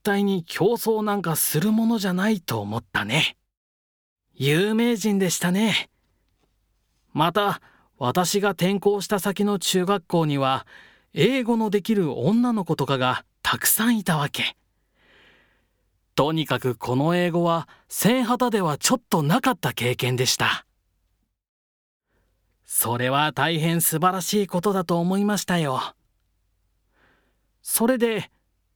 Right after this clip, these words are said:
さて、私はどういう作戦でいこうか。でも、今から競争しても間に合わないから、その人には頑張ってもらいましょうっ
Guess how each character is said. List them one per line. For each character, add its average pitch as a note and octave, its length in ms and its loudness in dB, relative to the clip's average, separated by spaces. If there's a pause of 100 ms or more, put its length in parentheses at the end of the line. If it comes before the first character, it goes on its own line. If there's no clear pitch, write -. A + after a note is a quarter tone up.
(120)
さ - 340 -2
て、 B2+ 320 -4 (420)
私 A#2+ 480 0
は E3+ 200 0
ど G#3 300 0
う B3 60 -2
い F#3+ 80 -2
う D#3+ 140 -2
作 - 240 -4
戦 G#3 300 0
で F#3 140 0
い E3 60 -2
こ D#3 200 0
う B2 80 -6
か。 A#2 340 -12 (1120)
で C3+ 240 0
も、 C3+ 320 -2 (260)
今 D3+ 280 2
か C3+ 140 -2
ら C3+ 120 -2
競 B2+ 200 -4
争 F3 260 -2
し E3+ 60 -4
て F#3+ 100 0
も E3+ 180 2
間 C3 220 0
に G#3 160 0
合 G#3+ 80 0
わ G#3+ 100 0
な F#3 160 0
い D#3+ 60 -2
か D#3+ 120 2
ら、 C#3+ 280 -2 (580)
そ - 300 -4
の E3 120 2
人 G3 200 -2
に E3+ 120 2
は D3 220 0
頑 C#3+ 300 -2
張 A#3+ 80 2
っ A#3+ 40 -2
て G#3 200 0
も D#3 120 0
ら D#3 120 0
い E3+ 60 0
ま D#3 140 0
し - 120 -2
ょ C3+ 160 0
う - 20 -10
っ - 40 -16